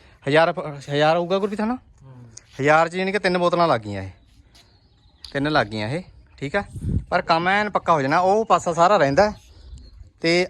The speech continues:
Speaker 1: ਆਹ ਪਾਸਾ ਐਂ ਹੋ ਗਿਆ। ਹੁਣ ਦੇਖਿਓ, ਜਿਵੇਂ ਆਹ ਦੇਖੋ ਸੀਮੈਂਟ ਦੇ ਵਿੱਚ ਨਾ,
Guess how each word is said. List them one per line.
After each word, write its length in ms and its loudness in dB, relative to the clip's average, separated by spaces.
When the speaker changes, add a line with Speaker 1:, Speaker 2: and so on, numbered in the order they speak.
Speaker 1:
ਆਹ 160 4
ਪਾਸਾ 260 0
ਐਂ 120 2
ਹੋ 80 -2
ਗਿਆ। 100 0
ਹੁਣ 140 -2
ਦੇਖਿਓ, 240 -6
ਜਿਵੇਂ 240 -4
ਆਹ 180 0
ਦੇਖੋ 240 -10
ਸੀਮੈਂਟ 260 -4
ਦੇ 80 -2
ਵਿੱਚ 160 -6
ਨਾ, 160 -4